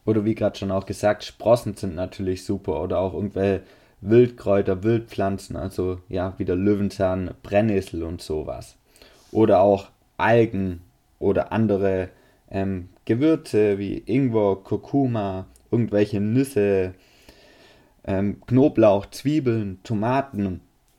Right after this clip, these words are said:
Und das sind eben alles Lebensmittel, die schon mal viel Antioxidantien in unseren Körper bringen. Und wenn wir da ein bisschen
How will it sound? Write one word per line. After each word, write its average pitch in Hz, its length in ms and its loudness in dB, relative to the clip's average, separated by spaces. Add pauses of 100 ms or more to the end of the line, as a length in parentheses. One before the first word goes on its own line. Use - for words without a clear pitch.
(360)
Und 107 160 -4
das 120 140 -4
sind 113 180 -4
eben 107 220 -4
alles 117 380 0
Lebensmittel, 113 960 0 (560)
die 104 120 -6
schon 104 200 -4
mal 104 280 -2
viel - 360 -2
Antioxidantien 98 1200 -2
in 95 180 -4
unseren 92 380 -2 (260)
Körper 95 380 0
bringen. 82 540 -8
Und 85 180 -10
wenn 90 160 -8
wir 87 80 -6
da 117 200 0
ein 113 80 -2
bisschen 101 380 -6